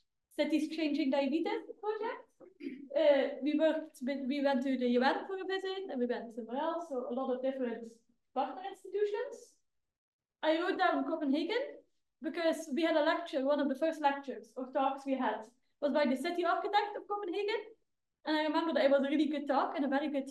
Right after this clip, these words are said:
start to the course. And we also had two great facilitators.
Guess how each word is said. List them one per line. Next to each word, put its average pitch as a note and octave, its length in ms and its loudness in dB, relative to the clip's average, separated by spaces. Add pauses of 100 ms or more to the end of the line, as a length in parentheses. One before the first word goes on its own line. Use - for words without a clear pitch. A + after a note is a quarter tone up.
(160)
start - 380 0 (160)
to - 80 0
the C#4 80 -2
course. - 460 -2 (1600)
And E4+ 160 2
we E4+ 100 6
also F4 160 6
had E4+ 160 6
two G4+ 180 6
great F#4 200 -2
facilitators. G#4+ 680 -2